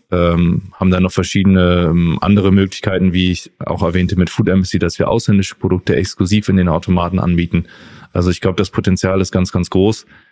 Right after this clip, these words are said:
Äh, wir haben eine Liste mit, äh, fünfzig, sechzig, äh, Punkten, die man mit dem Automaten umsetzen kann, Ideen,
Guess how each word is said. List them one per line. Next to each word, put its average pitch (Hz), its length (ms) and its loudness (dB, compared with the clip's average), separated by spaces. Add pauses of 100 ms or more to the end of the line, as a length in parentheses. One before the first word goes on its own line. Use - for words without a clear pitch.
(140)
Äh, 92 200 2
wir 90 80 0
haben 92 100 2
eine 92 60 4
Liste 101 260 0
mit, 95 260 2
äh, 87 280 2
fünfzig, 101 400 -2
sechzig, - 500 -6
äh, 85 280 0
Punkten, 120 440 0
die 101 120 2
man 95 140 2
mit 95 120 -2
dem 98 100 4
Automaten 92 500 0
umsetzen 101 440 0
kann, 92 260 -2
Ideen, 98 500 0